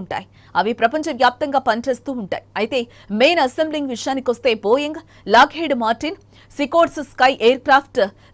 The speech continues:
గల్ఫ్ స్ట్రీమ్ ఏరోస్పేస్ కంపెనీలు, అమెరికాలో ఎయిర్‌బస్ కంపెనీ జర్మనీలో, డస్సాల్ట్ ఎయిర్‌బస్, సాఫ్రాన్, ఏటీఆర్, ఏరియన్ స్పేస్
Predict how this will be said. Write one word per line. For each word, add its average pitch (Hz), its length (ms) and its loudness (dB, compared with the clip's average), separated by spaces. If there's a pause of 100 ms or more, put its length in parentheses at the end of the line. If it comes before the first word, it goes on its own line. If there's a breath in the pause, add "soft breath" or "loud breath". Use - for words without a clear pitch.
(120)
గల్ఫ్ 392 220 4 (100)
స్ట్రీమ్ 302 240 -6 (120)
ఏరోస్పేస్ 277 540 2 (120)
కంపెనీలు, 262 440 -2 (220)
అమెరికాలో 285 420 2 (320 soft breath)
ఎయిర్‌బస్ 294 320 4 (120)
కంపెనీ 247 260 -4 (140)
జర్మనీలో, 277 460 0 (340 soft breath)
డస్సాల్ట్ 285 440 2 (140)
ఎయిర్‌బస్, 254 420 0 (400 soft breath)
సాఫ్రాన్, 269 480 4 (220)
ఏటీఆర్, 277 420 2 (220)
ఏరియన్ 294 420 4 (140)
స్పేస్ 262 340 -2